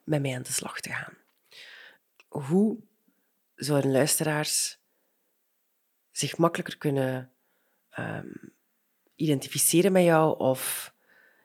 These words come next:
ja, waar zat jij, welke twijfels had jij voordat je bijvoorbeeld begon hiermee?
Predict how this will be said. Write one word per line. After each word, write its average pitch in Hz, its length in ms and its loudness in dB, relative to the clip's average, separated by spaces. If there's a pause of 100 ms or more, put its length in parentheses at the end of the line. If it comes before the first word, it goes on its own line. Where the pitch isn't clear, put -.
(120)
ja, 135 320 -4
waar 185 340 0
zat 165 260 4
jij, 156 200 6
welke 196 260 2
twijfels 196 520 4
had 147 240 2
jij 143 280 8
voordat 147 340 6
je 135 60 6
bijvoorbeeld 131 340 0
begon 139 300 2
hiermee? 180 480 2